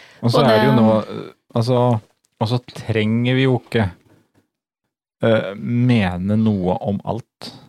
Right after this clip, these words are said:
Speaker 1: Altså,
Speaker 2: Nei.
Speaker 1: eh, hvis du, tilbake til det at du konsentrerer deg om det du holder på med selv, det du har tro på selv,
Speaker 2: Mm.
Speaker 1: eh, lære å være åpen for å lære noe nytt,
Speaker 2: Mm.
Speaker 1: åpen for at, eh,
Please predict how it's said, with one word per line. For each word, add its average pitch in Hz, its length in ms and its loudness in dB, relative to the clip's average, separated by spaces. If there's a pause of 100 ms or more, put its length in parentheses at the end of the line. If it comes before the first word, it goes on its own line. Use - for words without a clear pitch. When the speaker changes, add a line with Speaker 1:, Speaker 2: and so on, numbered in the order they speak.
(500)
Speaker 1:
Altså, 110 280 0
Speaker 2:
Nei. 165 180 -2 (100)
Speaker 1:
eh, 117 380 0
hvis 123 400 -2
du, 117 260 0
tilbake 107 440 -2
til 113 100 -2
det 101 140 0
at - 120 -4 (140)
du 104 80 -4
konsentrerer 104 680 -2
deg 107 100 0
om 107 160 0
det 95 180 -4
du 95 120 -4
holder 92 180 -6
på 101 140 -6
med 98 120 -2
selv, 147 340 0 (720)
det 107 180 0
du 101 140 -2
har 95 120 -2
tro 101 220 -2
på 104 160 -4
selv, 131 320 0 (220)
Speaker 2:
Mm. 175 340 -2
Speaker 1:
eh, 107 380 2 (400)
lære 110 500 0 (960)
å 113 100 0
være 107 220 2
åpen 107 960 -2
for 104 240 -2 (260)
å 110 60 -2
lære 104 240 0
noe 101 160 0
nytt, 120 140 0 (260)
Speaker 2:
Mm. 220 300 2
Speaker 1:
åpen 107 180 -2
for 98 460 -4
at, 107 160 -6 (200)
eh, 107 220 0